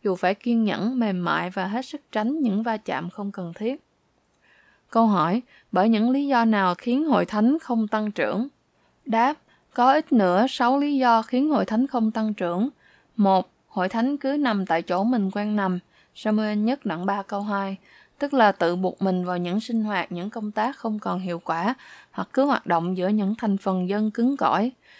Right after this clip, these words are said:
hoặc địa điểm khô cằn. Ma-thi-ơ đoạn mười ba, câu ba đến bảy. Hai,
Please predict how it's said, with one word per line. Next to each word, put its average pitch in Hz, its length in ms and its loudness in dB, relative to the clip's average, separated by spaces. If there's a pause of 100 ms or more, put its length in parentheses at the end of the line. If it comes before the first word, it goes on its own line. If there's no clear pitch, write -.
(280)
hoặc 196 180 -4
địa 180 180 2
điểm 180 280 2
khô 233 220 -2
cằn. 180 340 -4 (240)
Ma-thi-ơ 208 460 2
đoạn 185 220 0
mười 180 120 -2
ba, 196 300 0 (140)
câu 208 180 0
ba 202 280 4
đến 214 180 2
bảy. 214 300 0 (720)
Hai, 240 420 0